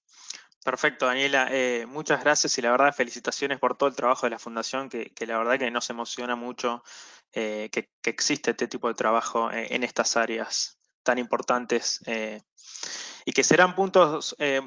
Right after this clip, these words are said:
muy destacados, eh, post pandemia, donde, donde la gente busque naturaleza y busque desco-, desconexión. Entonces, eh, la verdad que, que estamos ansiosos por, por seguir trabajando con ustedes también.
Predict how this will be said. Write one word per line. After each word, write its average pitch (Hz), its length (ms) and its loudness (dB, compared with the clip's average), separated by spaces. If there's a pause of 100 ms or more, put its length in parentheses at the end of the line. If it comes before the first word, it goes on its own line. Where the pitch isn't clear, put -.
muy 190 420 4
destacados, 165 720 8
eh, 127 300 0
post 139 200 2
pandemia, 139 680 4
donde, 120 320 -2
donde 123 260 -4
la 117 80 2
gente 131 300 -2
busque 123 280 -6
naturaleza 117 720 0
y 113 60 -4
busque 113 440 -6
desco-, 110 360 -8
desconexión. 117 720 -4
Entonces, 117 600 -8
eh, 117 260 -4
la 113 140 0
verdad 120 240 0
que, 117 240 -6 (360)
que - 100 -10
estamos 120 440 -4
ansiosos 127 520 0
por, 117 240 -2
por 120 180 -2
seguir 127 340 2
trabajando 117 760 0
con 123 160 0
ustedes 120 400 0
también. 147 420 2